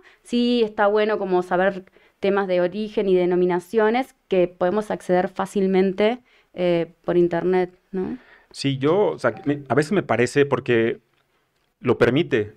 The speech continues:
Speaker 2: el, la parte del, de la industria del vino y de ser en un momento dado un sommelier y demás, creo que lo permite, que en todas las áreas se permite. Para,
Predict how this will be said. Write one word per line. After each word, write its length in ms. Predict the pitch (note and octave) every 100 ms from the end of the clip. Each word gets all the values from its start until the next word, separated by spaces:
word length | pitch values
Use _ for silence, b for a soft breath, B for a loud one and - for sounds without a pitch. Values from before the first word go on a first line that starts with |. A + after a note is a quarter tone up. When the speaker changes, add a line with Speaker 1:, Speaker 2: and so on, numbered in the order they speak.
| -
Speaker 2:
el, 240 | A2 A2+
la 160 | A#2 A2
parte 300 | A2+ A2+ A#2
del, 440 | G#2+ G#2+ G#2 A2+
de 260 | A2 G#2+ G#2+
la 80 | G#2
industria 260 | A2 A#2
del 140 | A2+ B2
vino 360 | C#3 C3+ C#3 C#3 -
y 140 | A2+
de 380 | G#2 G#2+ G#2+ A2 -
ser 400 | - A2+ G#2+ - A#2+
en 80 |
un 60 | A2+
momento 260 | A2+ A2+ A2+
dado 180 | A2
un 100 | A2
sommelier 400 | A2 A#2 B2+ B2+ -
y 60 |
demás, 240 | A#2+ A#2 B2+
creo 120 | C3+
que 80 | B2+
lo 80 | A#2
permite, 340 | A#2 C3+ C#3 B B B
que 80 | -
en 60 | C#3+
todas 140 | A3+
las 120 | G#3
áreas 140 | D3 C3
se 60 |
permite. 300 | A#2+ G#2+ G#2
Para, 200 | - A#2+